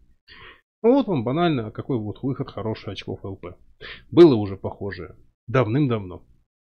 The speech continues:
Меня это уже бесит. Какого чёрта? Всё идёт опять к тому, с чего я начинал. Я, блин, в две тысячи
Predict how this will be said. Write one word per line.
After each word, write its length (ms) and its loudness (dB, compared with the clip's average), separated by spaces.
Меня 220 6
это 160 4
уже 180 -2
бесит. 480 0
Какого 280 -4
чёрта? 680 0
Всё 320 0
идёт 360 -2
опять 280 -4
к 40 -20
тому, 320 -4
с 40 -18
чего 240 0
я 60 0
начинал. 280 -8
Я, 120 0
блин, 260 0
в 40 -8
две 100 0
тысячи 480 -6